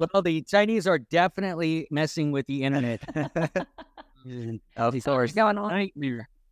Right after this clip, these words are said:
Speaker 1: Nightmare at work and everything else today. So it's
Speaker 2: Yeah.
Speaker 1: crazy.
Speaker 2: Yeah.
Speaker 1: Uh, we're gonna get started, and we've put our faith in Jesus Christ. So we're gonna ask some questions because we wanna get to know you a bit, little bit better.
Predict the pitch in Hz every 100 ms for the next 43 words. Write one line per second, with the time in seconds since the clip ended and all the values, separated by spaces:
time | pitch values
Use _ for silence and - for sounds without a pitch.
0 | _ 151 160 147 135 127 151 156 131 131
1 | 135 131 131 120 - 110 101 - 120 123
2 | 98 95 95 - _ _ 123 117 104 98
3 | _ _ _ - 170 147 143 - 175 202
4 | 254 208 175 - - 180 220 - _ _
5 | 147 147 143 156 - 175 151 - 165 147
6 | 139 131 147 135 - 160 180 - 151 180
7 | 196 185 202 _ - 170 139 - 240 -
8 | 139 127 156 - _ _ 170 170 247 262
9 | 220 190 - 165 233 180 131 127 - 127
10 | 120 113 110 107 139